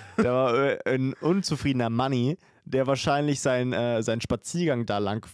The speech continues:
lang, der, wahrscheinlich ging der Spaziergang dort lang und der kam nicht an meinem Auto vorbei, obwohl die Straße zwanzig Meter breit war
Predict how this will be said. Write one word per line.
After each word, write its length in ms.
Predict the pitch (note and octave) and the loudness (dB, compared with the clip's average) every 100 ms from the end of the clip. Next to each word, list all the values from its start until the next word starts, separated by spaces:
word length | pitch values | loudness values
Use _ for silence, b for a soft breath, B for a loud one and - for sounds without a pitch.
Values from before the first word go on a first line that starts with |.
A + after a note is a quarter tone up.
| _ | _
lang, 340 | A#2+ A#2+ G#2+ A2+ | -8 -2 -2 -2
der, 240 | A2 A2+ - - | -2 -2 -2 -6
wahrscheinlich 320 | G#2+ C3 B2 | -2 -2 0
ging 120 | B2+ | 0
der 80 | A2 | -2
Spaziergang 480 | - - C#3 B2 G#2 | -4 -4 -4 -2 -4
dort 180 | - | -4
lang 300 | F#2+ G2 D3 - b b b | -2 -4 -4 -10 b b b
und 120 | A#2 | -2
der 100 | B2 | 0
kam 260 | - D#3 F3+ | 2 0 2
nicht 120 | E3+ | 2
an 80 | C#3+ | 2
meinem 140 | C3+ | 2
Auto 240 | C#3+ E3+ | 2 2
vorbei, 420 | B2+ A#2+ A2 G#2+ G2 B B | 0 0 0 0 -6 B B
obwohl 280 | B2+ C3 D#3 | 0 2 2
die 60 | |
Straße 440 | C#3+ B2+ C#3 C#3 C3 | 2 2 2 0 -4
zwanzig 540 | - - C3+ C#3+ C3 | -6 -4 -2 -2 0
Meter 180 | C3 B2 | 2 2
breit 300 | A2 A#2 A#2 | 0 -2 -2
war 220 | G#2+ G2+ | -4 -4